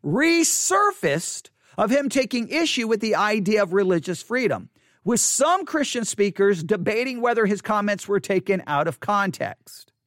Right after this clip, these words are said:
A video of one of MacArthur's sermons from earlier last year at California's Grace Community Church resurfaced over the weekend after Matthew Sheffield,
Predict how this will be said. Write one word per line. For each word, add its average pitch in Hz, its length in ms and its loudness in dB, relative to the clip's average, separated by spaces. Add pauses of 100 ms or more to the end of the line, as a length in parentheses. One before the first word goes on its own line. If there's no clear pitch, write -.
(440)
A 190 100 4
video 247 560 4
of 196 120 0
one 240 160 2
of 220 60 -2
MacArthur's 202 540 -2
sermons 139 420 -2
from 180 240 -2
earlier 294 460 2
last 214 420 -2
year 135 300 -4 (180)
at 180 140 -4
California's 226 720 2
Grace 240 340 -2
Community 233 520 -4
Church 165 400 -2 (280)
resurfaced 285 920 0 (140)
over 302 360 4
the 330 100 2
weekend 220 720 -2 (240)
after 202 340 0
Matthew 254 720 0
Sheffield, - 720 -2